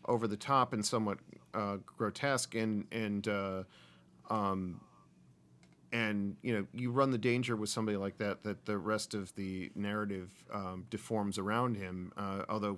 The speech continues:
frankly, all the other characters are strong enough, particularly Vivian in the, in this case, that that doesn't happen. And certainly Mike puts enough things over on, on Rick as well. But yeah,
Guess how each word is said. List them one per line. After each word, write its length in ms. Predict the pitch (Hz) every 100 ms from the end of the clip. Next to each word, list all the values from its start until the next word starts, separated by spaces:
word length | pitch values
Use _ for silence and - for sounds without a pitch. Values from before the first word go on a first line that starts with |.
| -
frankly, 360 | 110 104 104 98
all 100 | 92
the 100 | 101
other 140 | 104
characters 500 | - 95 87 - 95
are 60 | 90
strong 340 | - 95 95
enough, 220 | 95 95
particularly 400 | 98 113 92 95
Vivian 360 | 95 107 113 90
in 100 | 87
the, 160 | 90 - -
in 120 | - 95
this 100 | -
case, 360 | 87 90 - - - - -
that 120 | 107 92
that 140 | 92
doesn't 220 | 92 90
happen. 420 | 85 113 101 92
And 180 | 87 90
certainly 400 | - 101 95 92 90 - - - -
Mike 280 | 104 92 - - -
puts 220 | 90 -
enough 220 | 90 85
things 260 | - 92 92
over 280 | 90 87
on, 220 | 85 87 87
on 300 | - 92 90 - - - -
Rick 180 | 117
as 100 | 107
well. 200 | 120 135
But 180 | 110 117 -
yeah, 160 | 143